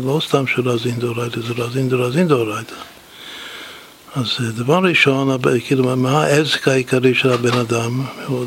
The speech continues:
להוציא, אה, שמן, הוא צריך להוציא שמן. בעצם כתוב ב-, בחסידות, וזה גם היום ידוע, שכל דבר בעולם יש את האסנציה, את התמצית, שזה שמן.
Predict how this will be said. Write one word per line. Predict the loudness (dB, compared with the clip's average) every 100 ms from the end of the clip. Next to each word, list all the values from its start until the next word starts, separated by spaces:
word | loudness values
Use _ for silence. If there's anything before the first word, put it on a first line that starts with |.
| -4
להוציא, | -6 -4 -2 2 4
אה, | 6 4
שמן, | 4 2 2
הוא | 2
צריך | 0 -2 -2 -2 -2
להוציא | -2 -2 -2 -2 -4 -10 -20 -12 -2
שמן. | 2 2 2 -4 -12 -16 -14 -14 -10 0
בעצם | 2 2 2
כתוב | 2 2 2 2 4
ב-, | 4 4 2 -2
בחסידות, | -4 -4 -4 -4 -2 -2 -2 -6 -6
וזה | -2 0 0 -2
גם | -2
היום | -2 0 2
ידוע, | 2 2 -2
שכל | -2 -6 -8 -12 -14 -14 -16 -4 2 4 6
דבר | 4 6 4 2 0 -2 0
בעולם | 2 4 4 4
יש | 2 2 -2
את | -2
האסנציה, | -2 -2 -4 -10 -14 -16 -8 -2 0 0 0 -4
את | -4
התמצית, | -6 -6 -8 -6 -6 -2 -2 -2
שזה | -6 -4
שמן. | -4 -4 -4 -8